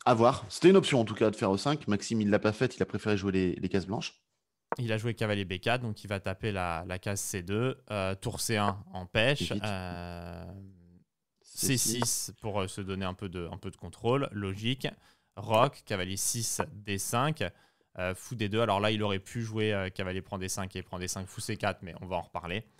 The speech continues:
Speaker 1: Ouais.
Speaker 2: Euh, fou D deux, dame D six, euh, pardon, dame D six. Euh, logique, un développement. Dame B six, mieux d'après l'ordi, mais bon, dame D six, c'est, t'as tellement envie de le jouer, tu contrôles les cases importantes.
Speaker 1: Mhm.
Speaker 2: Euh, tour E un, roi H huit, on s'enlève, euh,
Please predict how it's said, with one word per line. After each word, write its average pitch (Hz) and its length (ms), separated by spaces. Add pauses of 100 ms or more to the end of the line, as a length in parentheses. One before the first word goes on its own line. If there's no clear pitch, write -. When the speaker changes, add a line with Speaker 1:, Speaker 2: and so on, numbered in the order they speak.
(300)
Speaker 1:
Ouais. 98 100
Speaker 2:
Euh, 90 340
fou - 180
D 120 160
deux, 120 340 (140)
dame 107 240
D 90 140
six, 135 580 (160)
euh, 104 140
pardon, - 360 (280)
dame - 140
D - 200
six. - 480 (520)
Euh, 90 160
logique, 101 380
un 101 100
développement. 98 540
Dame 107 200
B 117 100
six, 120 260
mieux 117 140
d'après 107 300
l'ordi, 107 360
mais 98 140
bon, 92 160 (240)
dame 92 140
D 90 100
six, 110 160
c'est, - 280
t'as 95 100
tellement 110 260
envie 113 140
de 107 40
le 110 120
jouer, 117 180
tu - 140
contrôles 104 340
les 95 160
cases 98 180
importantes. 101 520
Speaker 1:
Mhm. 107 260 (300)
Speaker 2:
Euh, 95 280
tour 110 280
E 98 60
un, 135 380
roi 113 320
H - 160
huit, 120 260
on 117 180
s'enlève, 104 600 (380)
euh, 90 580